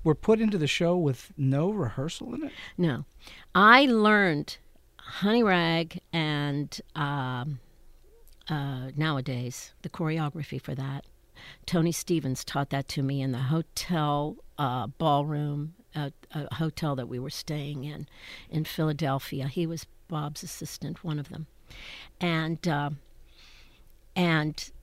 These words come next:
Speaker 2: uh, all the other things, I just wrote down. And I would do them in my, in my room, or I'd work with Barney Martin, who was Amos, or David Round, who was the actor who played Velma Kelly's agent, but that
Speaker 1: Mm-hmm.
Speaker 2: part was written out.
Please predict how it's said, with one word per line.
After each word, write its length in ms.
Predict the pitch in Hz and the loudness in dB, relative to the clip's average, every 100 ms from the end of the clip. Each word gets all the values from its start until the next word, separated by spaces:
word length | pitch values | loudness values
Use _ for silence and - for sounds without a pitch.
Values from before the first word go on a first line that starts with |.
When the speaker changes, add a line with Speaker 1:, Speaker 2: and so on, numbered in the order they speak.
| - - | -20 -4
Speaker 2:
uh, 100 | 156 - | -4 2
all 140 | 190 | 4
the 160 | 220 202 | 6 6
other 160 | 262 | 6
things, 520 | 330 160 131 143 - - - | 4 2 0 -4 -8 -16 -2
I 140 | 185 | 2
just 240 | 240 269 - | 2 0 2
wrote 240 | 185 185 | 2 2
down. 400 | 196 208 247 139 - - - | 0 -2 -2 -8 -12 -20 -4
And 240 | 165 165 | -2 0
I 120 | 151 | 0
would 160 | 170 190 | -2 -2
do 180 | 185 208 | 0 0
them 200 | 175 160 | 0 -2
in 100 | 156 | -2
my, 240 | 147 147 - - | -2 -4 -6 -2
in 140 | 165 | 0
my 120 | 147 | 0
room, 360 | 147 170 190 202 | 0 0 0 2
or 80 | 165 | 0
I'd 160 | 151 | 0
work 200 | 170 160 | -2 -4
with 120 | 165 | -6
Barney 320 | - 156 156 160 | -4 -2 0 0
Martin, 480 | 147 143 - 160 | 0 0 -2 -4
who 140 | 151 151 | -2 -2
was 160 | 135 | -4
Amos, 480 | 135 123 123 147 - - | -4 -4 -4 -6 -8 -4
or 160 | 160 151 | -2 0
David 380 | 175 180 208 | 0 0 0
Round, 420 | 147 170 175 143 143 - | 0 2 2 2 -2 -2
who 180 | 180 165 | 2 2
was 600 | 147 170 165 156 - - - - | 4 4 4 4 0 -2 -8 -16
the 480 | 208 165 147 139 - | -6 -2 0 -2 -2
actor 320 | 170 165 - 147 | 2 2 0 -4
who 120 | 156 | -4
played 500 | - 156 143 135 - - - - - | -4 -2 -2 -2 -8 -18 -20 -20 -10
Velma 320 | 147 185 175 | 4 6 6
Kelly's 420 | 156 175 160 147 | 2 -2 -2 -2
agent, 420 | 160 170 165 131 - | 0 0 -2 -8 0
but 160 | 143 | 4
that 180 | 135 - | 4 2
Speaker 1:
Mm-hmm. 120 | 113 | -2
Speaker 2:
part 220 | - 143 - | -4 -8 -8
was 140 | 135 | -8
written 320 | 175 - 143 | -8 -6 -8
out. 380 | 147 143 - - | -8 -10 -12 -16